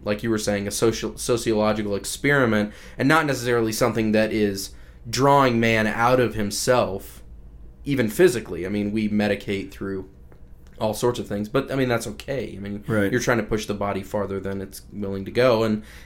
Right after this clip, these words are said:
Speaker 1: if you're like me, it's not willing to go much further than, you know, two hundred feet above sea level. Um, and, uh, so I think it's, it is a good thing. I think it
Speaker 2: He always talks smack, but he did a great job, uh, when we were in Switzerland.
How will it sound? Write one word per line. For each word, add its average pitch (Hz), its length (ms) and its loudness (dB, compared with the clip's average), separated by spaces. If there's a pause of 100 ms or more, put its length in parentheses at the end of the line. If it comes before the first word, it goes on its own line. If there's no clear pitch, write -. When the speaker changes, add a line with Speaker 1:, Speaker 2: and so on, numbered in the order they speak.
Speaker 1:
if 107 140 -2
you're 110 120 4
like 101 220 4
me, 143 440 4 (260)
it's 113 260 0
not 113 280 2
willing 110 300 2
to 107 60 2
go 110 180 2
much 104 240 4
further 107 360 4
than, 101 400 0
you 107 100 -2
know, 98 180 0 (360)
two 139 160 2
hundred 113 500 2
feet 107 400 0
above 101 300 0
sea 135 220 2
level. 101 440 0 (100)
Um, 101 500 0 (400)
and, 104 420 0
uh, 98 340 0 (800)
so 113 360 4
I 117 100 0
think 135 200 2
it's, 110 200 0
it 117 100 -4
is 151 240 4
a 107 40 -6
good 90 200 -10
thing. 107 240 -12
I 110 60 -14
think 107 200 -10
it 107 80 -10 (520)
Speaker 2:
He 147 140 2
always 117 200 6
talks 90 280 -2
smack, 82 260 -4
but 90 120 -6
he 104 80 -2
did 90 160 -2
a 85 40 -4
great 87 220 -2
job, 82 380 -6 (420)
uh, 90 260 0
when 92 120 -2
we 92 80 -2
were 80 80 -4
in 78 80 -4
Switzerland. 73 640 -8